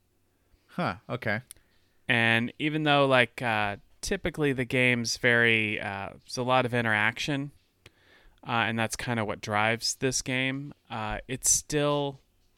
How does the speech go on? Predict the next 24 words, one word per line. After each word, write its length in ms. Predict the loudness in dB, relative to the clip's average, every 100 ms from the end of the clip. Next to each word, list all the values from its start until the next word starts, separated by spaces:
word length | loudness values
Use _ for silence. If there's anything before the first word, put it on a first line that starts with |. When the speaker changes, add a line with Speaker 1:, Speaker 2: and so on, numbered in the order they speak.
| _ _ -20 _
Speaker 2:
for 80 | -6
some 340 | -4 -2 0
reason 280 | 0 -2 -2
or 120 | 0
another, 540 | 0 0 0 0 0 -4 -8
it, 200 | -10 -12 _
it 160 | -14 -6
still 260 | -4 -2 -2
scratches 520 | 2 0 2 -4 -2
that 180 | -2 -2
itch 400 | -4 -6 -8 -8 -4
at, 300 | -2 -2 -4
uh, 200 | -2 -2
when 200 | -4 -6
it's 140 | -8
solo. 460 | -6 -4 -6 -8 -14 _ -20 _ -20 -20 _ _ -10
So 340 | -4 -2 0
Speaker 1:
Okay. 340 | 0 0 -2 -4
Speaker 2:
I, 100 | -6
I, 40 | -6 -10 -14 -10
I 40 |
really 340 | -2 0 2
like 260 | 2 2 2
that 280 | 2 2